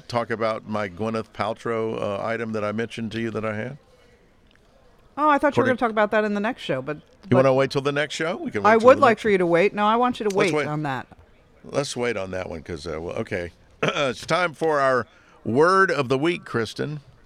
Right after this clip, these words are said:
Speaker 2: Yes,
Speaker 1: Today's
Speaker 2: and, and
Speaker 1: word
Speaker 2: again, I, I, <laughs> I'm, I feel texts coming my way already.
Speaker 1: Nah, no, this will be, this is, this is calm. Rectory,
Speaker 2: <laughs>
Speaker 1: R E C T O R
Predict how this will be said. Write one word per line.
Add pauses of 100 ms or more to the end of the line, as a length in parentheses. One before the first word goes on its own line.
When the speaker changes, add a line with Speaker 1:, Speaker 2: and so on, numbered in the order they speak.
(460)
Speaker 2:
Yes,
Speaker 1:
Today's
Speaker 2:
and,
and
Speaker 1:
word
Speaker 2:
again, (340)
I,
I, (300)
<laughs>
I'm,
I
feel
texts
coming
my
way
already.
Speaker 1:
Nah, (240)
no,
this
will
be, (360)
this
is, (260)
this
is
calm. (220)
Rectory, (420)
Speaker 2:
<laughs>
Speaker 1:
R
E
C
T
O
R